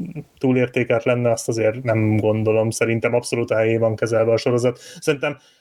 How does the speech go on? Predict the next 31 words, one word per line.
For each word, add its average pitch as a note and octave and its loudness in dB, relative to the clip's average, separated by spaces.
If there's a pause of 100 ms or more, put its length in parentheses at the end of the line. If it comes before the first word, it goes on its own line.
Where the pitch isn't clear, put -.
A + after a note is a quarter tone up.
(200)
ne, D#3+ -2 (180)
nem F#3+ 0
nagyon D#3 2
láttam C#3 0
olyat, C#3+ 2
aki C3+ -2
azt C3 0
mondta C3 0
volna, B2+ 2
hogy A#2+ 0
ez A2+ 0
egy A#2+ -2 (300)
mestermű, G#2 0
vagy A2+ 0
nem A#2 0
tudom, G#2+ 0
hogy G#2+ 2
ti B2 0
hogy A2+ 2
vagytok, A2+ 0
én C3 4
nem C3+ 2
láttam A#2+ 0
ilyen A#2 0
nagyon C3+ 2
egekig B2+ 0
magasztalót, B2+ 0
de A#2+ 2
úgy B2 2
általában A#2+ 2
azért A2+ -2